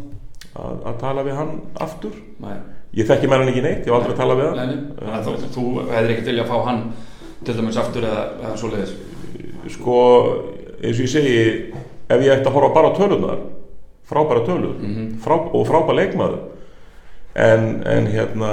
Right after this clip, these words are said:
Speaker 1: en það var bara, því var ekkert, þú veist, fyrir að fara.
Speaker 2: Nei, ok.
Speaker 1: Það var bara ákvörðun á klúbbnum að, að, hérna, að fara aðra leiðir.
Speaker 2: Ok.
Speaker 1: Og, og ég bara var algjörlega bara sammála því og, en ég var svo sem ekkert að, að, hérna,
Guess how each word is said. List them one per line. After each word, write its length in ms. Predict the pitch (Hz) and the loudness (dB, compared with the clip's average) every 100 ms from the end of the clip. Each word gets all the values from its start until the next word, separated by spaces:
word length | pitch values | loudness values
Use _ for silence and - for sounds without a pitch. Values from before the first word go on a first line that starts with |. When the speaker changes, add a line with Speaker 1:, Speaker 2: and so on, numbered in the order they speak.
| 107 | 0
Speaker 1:
en 120 | 110 113 | -2 -2
það 200 | - 113 | -2 2
var 120 | 117 117 | 4 4
bara, 140 | 110 | 0
því 140 | 120 131 | 0 0
var 120 | 135 | 0
ekkert, 220 | 127 - - 147 | -2 -8 -12 -10
þú 180 | - 135 | -8 -4
veist, 220 | 151 147 - | -4 -4 -4
fyrir 220 | 143 147 | -2 0
að 60 | 160 | 0
fara. 160 | 185 175 | 0 0
Speaker 2:
Nei, 180 | - - - | 4 6 8
ok. 160 | - - - | 6 2 0
Speaker 1:
Það 220 | - 117 | -2 0
var 80 | 117 | 0
bara 200 | 117 120 117 - 104 - | 0 0 0 -2 -6 -6
ákvörðun 420 | - 117 123 127 | -4 -4 -2 -2
á 80 | 131 | -2
klúbbnum 320 | 143 147 160 | -2 -2 -4
að, 140 | 139 120 | -2 -2
að, 160 | 120 117 | -4 -2
hérna, 320 | 120 120 113 117 - - - | -4 -4 -6 -6 -8 -12 -12
að 180 | - - | -10 -6
fara 220 | 127 123 | 0 2
aðra 140 | 127 131 | 2 2
leiðir. 240 | 156 180 - | 2 0 -6
Speaker 2:
Ok. 180 | - - 110 - - - - | -10 -10 -12 -12 -12 -10 -10
Speaker 1:
Og, 500 | - 92 92 90 82 | -4 -2 0 0 -2
og 160 | 85 92 | -2 0
ég 300 | 107 110 92 85 - | 0 0 0 -4 -6
bara 340 | 82 87 - - - - - - | -6 -4 -4 -6 -6 -8 -10 -8
var 240 | 95 95 | -6 -4
algjörlega 280 | 98 104 107 | -4 -4 -2
bara 140 | 104 | -4
sammála 380 | - 113 120 120 | -2 0 0 0
því 120 | 127 160 | -2 -2
og, 180 | 190 - - - - - - - - - - - - - - - - - | -2 -4 -8 -12 -10 -10 -12 -12 -10 -10 -12 -16 -14 -12 -12 -14 -16 -14
en 160 | - 107 | -4 4
ég 140 | 110 | 8
var 100 | 113 | 8
svo 100 | - | 6
sem 120 | 117 117 | 4 2
ekkert 240 | 117 117 | 2 4
að, 220 | 117 117 | 4 4
að, 160 | 120 117 | 2 2
hérna, 300 | 117 117 113 | 2 0 -2